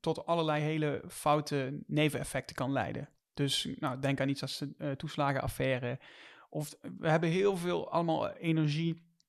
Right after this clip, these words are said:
eh, potjes en, en, eh, dingen die we proberen te compenseren. Maar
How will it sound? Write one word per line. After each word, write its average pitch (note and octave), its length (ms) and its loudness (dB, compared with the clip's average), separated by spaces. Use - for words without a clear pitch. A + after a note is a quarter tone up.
eh, D3+ 420 0
potjes E3 500 -2
en, D3 200 -2
en, D3 300 -4
eh, C#3+ 200 -4
dingen D3+ 220 2
die C#3+ 120 -2
we C#3 80 -4
proberen D#3 360 -2
te - 80 -8
compenseren. D3+ 560 -4
Maar D3 180 -2